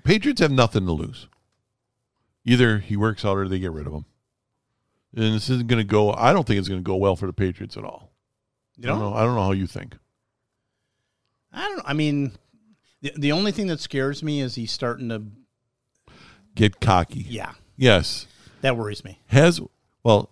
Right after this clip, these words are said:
Speaker 1: every, every ball that you've seen him throw in his black and white videos, have you noticed that they've been high or wide?
Speaker 2: Are you, are you suggesting that maybe
Speaker 1: Or
Speaker 2: he was with, uh, Josh Gordon?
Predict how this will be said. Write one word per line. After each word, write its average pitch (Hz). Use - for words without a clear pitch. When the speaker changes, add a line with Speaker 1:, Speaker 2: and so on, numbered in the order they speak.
Speaker 1:
every, 120
every 143
ball 117
that 117
you've 101
seen 120
him 98
throw 101
in 92
his 85
black 95
and 92
white 82
videos, 85
have 104
you 110
noticed 104
that 90
they've 92
been 85
high 98
or 95
wide? 87
Speaker 2:
Are 117
you, 117
are 120
you 120
suggesting 110
that 107
maybe 110
Speaker 1:
Or 107
Speaker 2:
he 131
was 123
with, 113
uh, 101
Josh 101
Gordon? 131